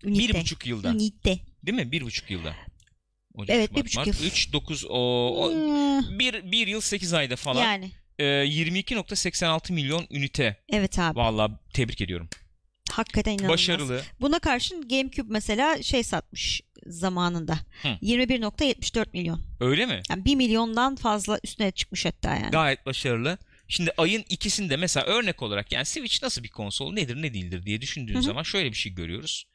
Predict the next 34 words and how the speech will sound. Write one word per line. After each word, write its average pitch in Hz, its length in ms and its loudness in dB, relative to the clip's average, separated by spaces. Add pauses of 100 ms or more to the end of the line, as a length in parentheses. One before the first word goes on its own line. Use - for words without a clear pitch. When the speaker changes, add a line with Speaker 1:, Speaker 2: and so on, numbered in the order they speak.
(300)
Speaker 2:
Desteklenen 160 720 -4
bir 101 40 -16
konsol 104 380 -10
abi 92 260 -6
bir 95 60 -16
kere. 123 280 -6 (440)
Ayın 196 300 2
ikisinde 160 600 -4
Diablo 160 360 0
üç - 200 -10
çıkıyor. 92 360 -8 (680)
Full 233 280 0
paket. - 560 -2 (260)
Full 254 400 0 (340)
her 240 180 -2
şey, 190 320 -2
ekstra 220 480 -2
her 226 160 0
şey 202 260 -2
dahil. 147 340 0 (640)
Yani 113 420 2 (120)
all 294 260 6 (100)
inclusive. 233 640 0
Speaker 1:
All 285 340 0
inclusive. 208 520 -2
Her 339 200 4
Speaker 2:
All 539 140 4
Speaker 1:
şey 233 120 2
dahil. 180 160 2
Speaker 2:
inclusive. 294 200 2
Speaker 1:
Ultra 214 260 2
her 190 120 4
şey 170 240 0
dahil. 170 140 4